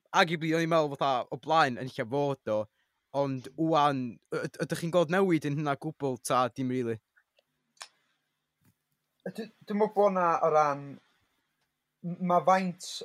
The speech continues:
Speaker 2: o amrywiaeth, o hwn ydy'r fwy o amrywiaeth sy'n erioed 'di bod o ran pwy 'di'r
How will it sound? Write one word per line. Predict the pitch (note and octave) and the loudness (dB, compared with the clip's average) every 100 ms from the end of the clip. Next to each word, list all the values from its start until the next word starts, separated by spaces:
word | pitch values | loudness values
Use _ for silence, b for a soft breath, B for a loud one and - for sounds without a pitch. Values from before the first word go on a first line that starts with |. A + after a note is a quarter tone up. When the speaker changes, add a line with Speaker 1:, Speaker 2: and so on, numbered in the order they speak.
| - | 0
Speaker 2:
o | E3 | 0
amrywiaeth, | D#3+ E3 E3 D3+ C#3+ | 0 -8 -2 0 0
o | C3 | -6
hwn | F3 E3 | -6 -6
ydy'r | D#3 D3 | -8 -8
fwy | D#3+ | -2
o | C#3 | -2
amrywiaeth | C3+ C#3 A#2+ - | -2 -2 -2 -2
sy'n | C3 | -6
erioed | A#2+ B2 A#2 | -6 -8 -4
'di | |
bod | B2+ B2 G#2 | 0 0 0
o | A2+ | 0
ran | A2 G#2+ b b b _ | 0 -2 b b b _
pwy | D3 | -6
'di'r | C3+ | -6